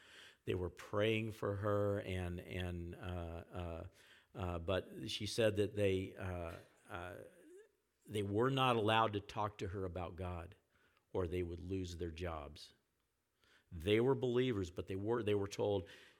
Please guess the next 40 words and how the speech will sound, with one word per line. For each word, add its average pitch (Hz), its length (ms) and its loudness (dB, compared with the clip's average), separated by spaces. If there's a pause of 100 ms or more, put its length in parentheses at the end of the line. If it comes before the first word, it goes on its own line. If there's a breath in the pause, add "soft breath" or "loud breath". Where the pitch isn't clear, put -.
(240 loud breath)
"You 92 200 -2
cannot 120 400 2
share 135 240 4
your 123 160 4
faith, 113 580 0
you 90 200 -6
n-, 92 320 -2
cannot 120 360 2
talk 110 280 0
about 101 340 0
God, 98 380 0
you 87 120 -10
can't 120 320 -2
go 110 220 2
there, 104 320 4 (380 loud breath)
or 101 120 8
you 95 140 0
could 92 160 -2
lose 92 260 2
your 90 120 -4
job." 82 560 -4
And 95 260 0 (180 loud breath)
so - 140 0
she 165 240 4
was 156 180 2
relieved 123 640 4
when 107 180 2
I 104 100 2
told 110 340 4
her 92 160 2
that 90 240 0 (440 loud breath)
the, 95 500 4
the, 98 180 -2
the 101 120 0
woman 101 360 0
died 98 400 4
with 90 160 -2 (160)
faith 90 300 2
in 90 100 -6
Christ. 80 540 -8